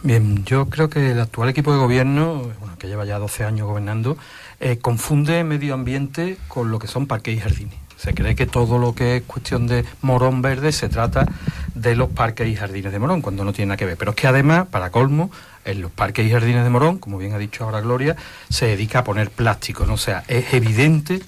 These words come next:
que el plástico va absolutamente en contra de cualquier, eh, norma de defensa del medio ambiente y del cambio climático, ¿no?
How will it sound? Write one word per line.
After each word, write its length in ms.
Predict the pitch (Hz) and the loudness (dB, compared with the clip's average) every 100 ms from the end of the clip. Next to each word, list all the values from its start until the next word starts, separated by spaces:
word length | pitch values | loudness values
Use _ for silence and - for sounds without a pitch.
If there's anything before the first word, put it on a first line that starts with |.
| - | -6
que 100 | 110 | -4
el 140 | 98 | -4
plástico 640 | - 120 131 - 143 170 - - - | -2 -2 -2 -6 -2 -4 -4 -14 -4
va 100 | 113 | 0
absolutamente 720 | 120 127 - 127 127 139 143 135 | 0 -2 -4 -2 2 2 2 -2
en 80 | 127 | -2
contra 260 | 143 151 | -2 0
de 80 | 151 | 0
cualquier, 400 | 120 104 123 120 - - - - | -2 -2 -2 -4 -6 -14 -10 -2
eh, 180 | 120 117 | 2 2
norma 340 | 117 120 117 | 2 2 4
de 60 | 113 | 2
defensa 360 | 110 113 107 | 0 -2 -2
del 80 | 104 | -2
medio 180 | 113 127 | 0 2
ambiente 480 | 127 139 151 196 202 | 4 2 4 2 0
y 80 | 135 | -2
del 120 | 107 | -2
cambio 320 | - 101 101 | -4 -4 -6
climático, 480 | 101 95 92 - 90 | -6 -8 -8 -10 -6
¿no? 120 | 143 | -6